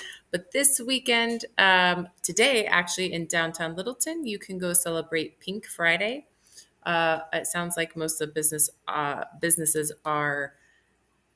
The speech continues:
being included in that, where they're just doing great sales. So they're calling it Pink Friday for downtown Littleton today, November twenty-second. And then Arapahoe Community College is doing a community craft fair today and the mar-, tomorrow,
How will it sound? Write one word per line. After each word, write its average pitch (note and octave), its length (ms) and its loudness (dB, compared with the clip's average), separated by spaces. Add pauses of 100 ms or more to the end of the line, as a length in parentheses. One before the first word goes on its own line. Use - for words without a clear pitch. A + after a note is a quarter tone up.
(160)
being F3+ 320 0
included D#3+ 580 -2
in D3 220 -4
that, C#3+ 340 0
where D3+ 220 0
they're C#3+ 180 -2
just - 340 4
doing C3+ 300 -6
great D3 260 -6
sales. G3+ 360 0
So D3+ 80 -4
they're D3+ 100 -4
calling D3+ 320 -6
it - 100 -18
Pink B3 300 -10
Friday F#3 380 0
for - 80 -6
downtown E3 580 -4
Littleton E3+ 500 -6
today, D#3 640 -2
November D3+ 400 -6
twenty-second. D#3+ 580 -6 (540)
And E3+ 200 -2
then E3 340 0 (100)
Arapahoe F3 380 0
Community G3 340 -6
College G3 380 -4
is E3+ 120 -2
doing E3 240 -4
a D3 60 -4
community F3+ 760 -4
craft D3+ 400 0
fair D3+ 240 2
today D3+ 400 -2
and C#3+ 140 -4
the C#3 80 -6
mar-, D3 280 -6 (160)
tomorrow, E3 680 0